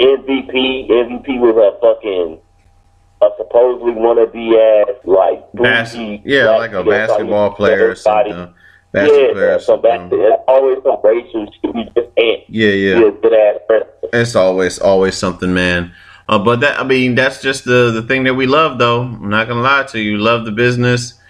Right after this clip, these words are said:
Speaker 2: And, um, it's unfortunate that it's like that. But, I mean, uh, well, what can you say?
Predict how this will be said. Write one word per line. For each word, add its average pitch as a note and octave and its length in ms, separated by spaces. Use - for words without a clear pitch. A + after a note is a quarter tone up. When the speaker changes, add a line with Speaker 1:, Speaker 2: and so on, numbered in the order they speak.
Speaker 2:
And, G#2 380
um, G2 680
it's G#2 140
unfortunate G#2 600
that F#2+ 120
it's F2 180
like F#2+ 280
that. A2 460
But, F2+ 600
I F2+ 60
mean, F#2 480
uh, F#2 460
well, D2+ 380
what G#2 160
can G#2 140
you G2+ 120
say? E2+ 440